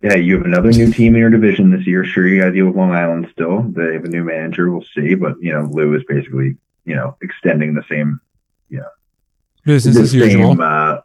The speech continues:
Speaker 1: yeah, management, essentially. Um, York was hot last year. Southern Maryland, state of Southern Maryland. Um, but they're in the South, so
Speaker 2: Yeah.
Speaker 1: you're at least out of the way there. So you got Lancaster and you got Hagerstown. So there's opportunity if you can beat up Hagerstown a bit when we get together.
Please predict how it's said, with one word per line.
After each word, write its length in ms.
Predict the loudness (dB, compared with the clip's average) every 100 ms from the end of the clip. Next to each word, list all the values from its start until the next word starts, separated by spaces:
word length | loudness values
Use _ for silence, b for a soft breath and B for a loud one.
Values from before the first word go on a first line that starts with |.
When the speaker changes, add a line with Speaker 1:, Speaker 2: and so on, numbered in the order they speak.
| _ _ _ _ 2
Speaker 1:
yeah, 260 | 2 2
management, 580 | 0 -2 -2 -4 -6 -8
essentially. 420 | -8 -8 -6 -10 -10 B B B
Um, 480 | -2 0 0 -2 -8 _ _ -2
York 300 | 2 2 2
was 160 | 0
hot 260 | 2 0 0
last 240 | -2 -2
year. 160 | -2 -2
Southern 220 | -2 -4 -2
Maryland, 380 | -2 -2 -4 -4
state 200 | -4 -4
of 40 |
Southern 200 | -4 -4
Maryland. 400 | -4 -4 -4 -8 _ B B B B -2
Um, 380 | 0 0 0 -2
but 120 | 0
they're 180 | 4 4
in 80 |
the 140 | 2 2
South, 320 | 0 0 -2 -10 _ -8
so 220 | -2 -2 -2
Speaker 2:
Yeah. 40 |
Speaker 1:
you're 160 | -2 -2
at 60 |
least 180 | 0 0
out 120 | 0
of 40 | 0
the 80 | 0
way 180 | 0
there. 300 | -2 -4 -6 -6
So 60 | -4
you 80 |
got 140 | -2 0
Lancaster 420 | 0 0 0 0
and 80 | 2
you 40 |
got 80 | 0
Hagerstown. 560 | -2 -4 -6 -8 -10 -8
So 80 | -6
there's 180 | -4 0
opportunity 560 | 0 0 2 4 4
if 80 | 4
you 60 | 2
can 80 | 2
beat 140 | 2
up 120 | 2 0
Hagerstown 400 | 0 0 -2 -4
a 40 |
bit 160 | -4 -6
when 100 | -4
we 80 | -4
get 200 | -6 -4
together. 480 | -2 -2 -2 -6